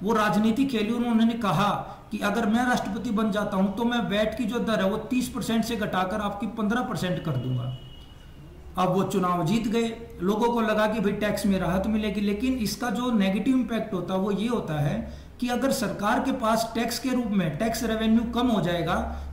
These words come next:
तो सरकार चाहकर भी आवश्यक जो सुविधाएं हैं उनको जनता तक नहीं पहुंचा पाएगी। और यही हुआ है श्रीलंका में आपका, ठीक है, लोगों को ना तो दवाई मिल पा रही है, ना even आपको पेट्रोल मिल पा रहा है,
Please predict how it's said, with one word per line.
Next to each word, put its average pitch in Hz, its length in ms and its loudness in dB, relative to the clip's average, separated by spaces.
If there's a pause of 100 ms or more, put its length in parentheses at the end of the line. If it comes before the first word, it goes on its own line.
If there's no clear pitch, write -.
तो 226 80 0
सरकार 220 480 0
चाहकर 202 480 0
भी 196 460 2 (500)
आवश्यक 226 380 2
जो 220 160 0
सुविधाएं 190 540 2
हैं 190 240 4
उनको 214 380 2
जनता 208 380 0
तक 233 200 -4
नहीं 214 380 4
पहुंचा 180 260 0
पाएगी। 139 460 -4 (300)
और 220 120 2
यही 202 380 6
हुआ 196 280 4
है 190 140 4
श्रीलंका 147 480 0
में 135 180 -2
आपका, - 440 -6 (340)
ठीक 269 160 2
है, 220 100 2
लोगों 220 220 2
को 247 100 0
ना 220 160 2
तो 220 120 0
दवाई 190 340 2
मिल 226 160 6
पा 208 200 0
रही 190 200 2
है, 190 180 2
ना 214 160 4
even 214 280 0
आपको 202 220 -2
पेट्रोल 214 400 -2
मिल 214 180 2
पा 196 200 -2
रहा 180 180 0
है, 180 280 0